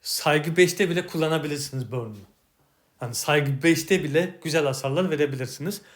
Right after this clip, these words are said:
Ortalama kademedeki insanlara da, e, bu şekilde bir öneri yapmış olalım. Demir ayak dışında bu saydıklarımdan çok fazla saygı isteyen yok. Burn saygı beş yeterli. Ark Gandalf saygı beş cepte yeterli.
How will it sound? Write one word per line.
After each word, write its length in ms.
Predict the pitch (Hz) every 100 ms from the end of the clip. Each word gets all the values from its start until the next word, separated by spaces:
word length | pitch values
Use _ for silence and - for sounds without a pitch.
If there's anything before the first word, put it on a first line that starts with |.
| -
Ortalama 500 | 190 185 185 180 156
kademedeki 800 | - 139 147 139 139 139 190 190 - _ 185
insanlara 600 | 170 170 143 131 117 131
da, 200 | 185 - - 160
e, 120 | 139
bu 60 |
şekilde 520 | 190 147 139 127 - 143
bir 220 | 151 -
öneri 500 | 151 120 139 180 - _ -
yapmış 560 | 147 143 143 139 147 - _
olalım. 400 | 147 135 117 107 - _ _
Demir 220 | 165 165 170
ayak 280 | 196 196
dışında 460 | 170 - 143 156 165
bu 60 | 170
saydıklarımdan 760 | 175 147 135 - 127 131 165
çok 280 | - 170 -
fazla 200 | 135 135
saygı 320 | - 147 139
isteyen 380 | 139 - 151 156
yok. 300 | 131 - _ -
Burn 180 | 160 175 185 -
saygı 400 | - 151 147 135
beş 300 | 147 - -
yeterli. 460 | 143 139 127 113 107 _
Ark 300 | 151 165 -
Gandalf 300 | 156 143 151
saygı 360 | 151 147 139 127
beş 180 | 127 -
cepte 340 | 123 113 120
yeterli. 680 | 110 120 170 165 160 160